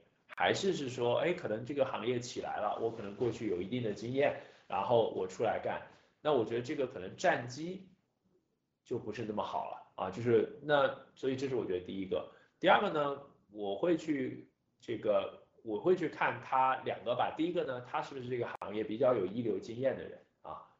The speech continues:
那，那当然这个我觉得很多投资人也都会看，对吧？比如他从百度啊、阿里啊，他在这个领域很强。然后第三，同时呢，我会去看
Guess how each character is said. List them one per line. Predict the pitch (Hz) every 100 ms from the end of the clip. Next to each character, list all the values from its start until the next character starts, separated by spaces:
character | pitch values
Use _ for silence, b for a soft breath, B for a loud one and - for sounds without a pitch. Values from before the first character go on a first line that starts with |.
| _
那， | 110 107
那 | 127
当 | 127 165
然 | 165
这 | 170
个 | 143
我 | 98
觉 | 98
得 | 104
很 | -
多 | 101 107
投 | 107 92
资 | 104
人 | 95
也 | 85
都 | 101 117
会 | 120
看， | - - - -
对 | 90
吧？ | 87
比 |
如 | 92
他 | 90 95
从 | 92 90
百 | 101 - -
度 | 101
啊、 | 95
阿 | 95 104
里 | 101 82
啊， | 85 82 -
他 | 98
在 | 95
这 | 101
个 |
领 | 90
域 | 87 90
很 | - -
强。 | - 85 - B B B
然 | 104
后 | 123 117 -
第 | - 156
三， | 170 180 175
同 | - 170
时 | 208 143
呢， | 135 117
我 |
会 | 98 120
去 | 120
看 | 117 131 -